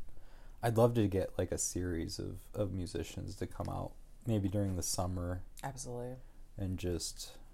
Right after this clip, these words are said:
Speaker 2: Will Knepple is performing there Saturday. And he's
Speaker 1: At the
Speaker 2: handy-
Speaker 1: wine bar.
Speaker 2: Yeah.
Speaker 1: That's
Speaker 2: He
Speaker 1: the Water Street Wine Bar,
Speaker 2: Water
Speaker 1: one thirty Water Street, Pennsylvania, New York.
Speaker 2: Yeah, which is very hard to find.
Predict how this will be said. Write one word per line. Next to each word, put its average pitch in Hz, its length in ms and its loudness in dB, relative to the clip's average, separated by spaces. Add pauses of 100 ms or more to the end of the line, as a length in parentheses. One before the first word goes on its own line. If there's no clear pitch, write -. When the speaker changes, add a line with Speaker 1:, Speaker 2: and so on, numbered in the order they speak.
Speaker 2:
Will 214 360 10
Knepple 160 680 6
is 147 380 2
performing 147 840 0
there 107 400 0
Saturday. - 720 -2 (720)
And 160 100 -2
he's 175 320 4
Speaker 1:
At - 60 -2
the 120 60 10
Speaker 2:
handy- 107 140 10
Speaker 1:
wine 90 300 8
bar. 80 260 2
Speaker 2:
Yeah. 139 260 6 (1000)
Speaker 1:
That's 185 140 6
Speaker 2:
He 180 60 4
Speaker 1:
the 175 60 12
Water 170 240 12
Street - 280 2
Wine 147 320 4
Bar, 80 340 8
Speaker 2:
Water 160 180 8
Speaker 1:
one 107 80 2
thirty 117 360 6
Water 113 360 6
Street, - 460 -2
Pennsylvania, 87 320 2
New 90 180 0
York. 98 260 -2
Speaker 2:
Yeah, 160 180 8
which 156 200 4
is 160 120 0
very 156 500 10
hard 143 320 2
to 143 80 0
find. 147 240 -2